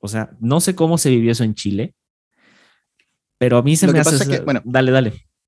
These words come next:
Speaker 2: a-, acá en Chile, eh, todo lo que es la dictadura es un, es un,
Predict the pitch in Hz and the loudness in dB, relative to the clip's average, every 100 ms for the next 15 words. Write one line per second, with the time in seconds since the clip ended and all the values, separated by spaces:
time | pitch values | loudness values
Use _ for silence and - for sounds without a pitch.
0 | _ _ _ 156 143 170 160 170 - 202 | _ _ _ -10 -8 -6 -4 -4 -2 0
1 | 220 226 _ _ _ _ _ _ _ _ | 0 -2 _ _ _ _ _ _ _ _
2 | _ - 139 _ 156 170 185 165 165 170 | _ -16 -16 _ 0 2 0 -4 -6 -4
3 | 175 165 143 131 147 165 165 151 147 - | -4 -4 -6 -4 -4 -4 -4 -4 -6 -10
4 | 131 127 127 127 123 120 107 107 | -10 -8 -6 -6 -6 -6 -8 -12